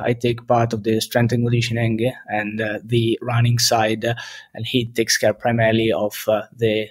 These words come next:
cycling side. Uh, but we work together, and, uh, yeah, it's, it's really a push and pull of compromises. Uh,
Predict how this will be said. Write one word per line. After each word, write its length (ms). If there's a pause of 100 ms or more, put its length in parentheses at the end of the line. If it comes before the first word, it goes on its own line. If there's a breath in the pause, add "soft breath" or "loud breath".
(100)
cycling 420
side. 460
Uh, 120 (640 loud breath)
but 240
we 140
work 300
together, 580
and, 340
uh, 140 (440 loud breath)
yeah, 200
it's, 240
it's 180
really 520
a 180
push 300
and 120
pull 220
of 140
compromises. 880
Uh, 140